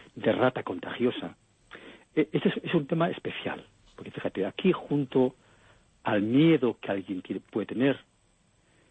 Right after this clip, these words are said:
y ese miedo puede ser legítimo, porque de hecho nos están diciendo constantemente que hay que tener miedo, que hay que cuidarse.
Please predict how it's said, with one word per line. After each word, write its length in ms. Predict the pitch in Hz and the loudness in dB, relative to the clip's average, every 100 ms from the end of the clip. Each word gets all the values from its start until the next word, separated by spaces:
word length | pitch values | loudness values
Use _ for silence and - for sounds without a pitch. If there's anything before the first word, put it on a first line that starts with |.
| _ _ _ | _ _ _
y 100 | 69 | -10
ese 160 | - 85 | -10 -6
miedo 260 | 104 113 | -2 -2
puede 140 | - - | -2 -4
ser 120 | 107 | -4
legítimo, 420 | - 202 - - | -2 -2 2 0
porque 260 | - - 151 | 0 -6 -6
de 100 | 156 | -2
hecho 220 | - 156 | -2 -2
nos 100 | - - | -4 -10
están 180 | - | -4
diciendo 220 | 98 104 92 | -4 -4 -6
constantemente 640 | 117 95 98 110 139 175 | -6 -6 -2 -2 4 2
que 100 | - | 2
hay 60 | 95 | -8
que 80 | |
tener 200 | - 98 | -6 -6
miedo, 340 | 95 127 156 170 | 0 2 4 4
que 100 | 101 | 0
hay 40 | |
que 80 | - | -6
cuidarse. 440 | 90 80 - - | -10 -10 -10 -16